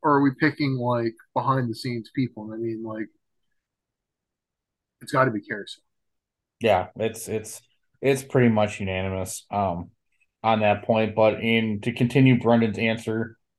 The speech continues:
Speaker 2: um, well, his full answer is, I think it has to be Kerry. Obviously, he saved them from death, and without you got, without you got, without it, you guys would not have this podcast.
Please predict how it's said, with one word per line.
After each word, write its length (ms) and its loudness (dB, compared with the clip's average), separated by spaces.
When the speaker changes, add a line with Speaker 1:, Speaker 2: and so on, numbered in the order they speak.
Speaker 2:
um, 540 4
well, 140 8
his 180 6
full 160 6
answer 240 4
is, 100 -4
I 80 6
think 140 8
it 40 4
has 200 8
to 80 -4
be 60 -2
Kerry. 380 6
Obviously, 640 0
he 100 -4
saved 320 4
them 160 6
from 200 0
death, 300 8
and 140 2
without 380 4
you 100 0
got, 300 2
without 720 2
you 300 -2
got, 400 6
without 380 8
it, 400 4
you 160 0
guys 240 8
would 120 0
not 220 4
have 220 0
this 140 -8
podcast. 600 0